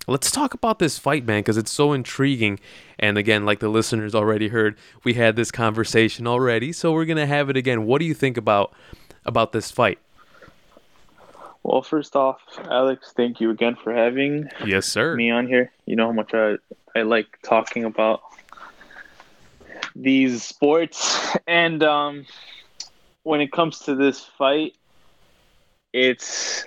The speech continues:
Speaker 2: man, it's as, it's as tight-knit as it gets, to be honest with you. Um, you know, we've seen Errol Spence, the tear he's been on. He's been on a streak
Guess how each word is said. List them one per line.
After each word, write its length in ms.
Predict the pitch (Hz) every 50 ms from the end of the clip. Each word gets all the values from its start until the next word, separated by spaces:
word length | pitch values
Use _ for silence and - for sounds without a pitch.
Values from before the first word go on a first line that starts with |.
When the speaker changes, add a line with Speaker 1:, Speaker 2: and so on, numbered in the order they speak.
| - _
Speaker 2:
man, 280 | - 120 120 117 117 117
it's 180 | 113 - -
as, 260 | 143 131 120 110 107
it's 240 | - - 120 120 -
as 200 | 143 123 104 -
tight-knit 520 | - - - 127 107 120 123 120 98 - 104
as 160 | 107 101 - _
it 220 | - 101 92 -
gets, 380 | - 113 107 104 95 - - -
to 100 | - 101
be 120 | 98 104
honest 300 | 101 101 104 104 98 -
with 180 | - 104 101 -
you. 200 | 95 95 98 - _ - - - - - - _ _ _ _ _ _ -
Um, 400 | - 104 104 101 101 101 101 101 -
you 140 | 113 113 117
know, 140 | 113 113
we've 120 | 113 110 -
seen 400 | - 120 113 113 113 107 104 - -
Errol 240 | 104 123 120 117 110
Spence, 340 | - - 117 113 113 110 -
the 140 | - 110
tear 280 | - - - 120 117 113
he's 220 | 110 117 113 113
been 240 | 110 117 117 113 113
on. 240 | 113 113 113 113 113 113
He's 180 | - 123 120 117
been 160 | - 120 113
on 140 | 113 110 110
a 60 | 107
streak 420 | - - - 123 113 110 - _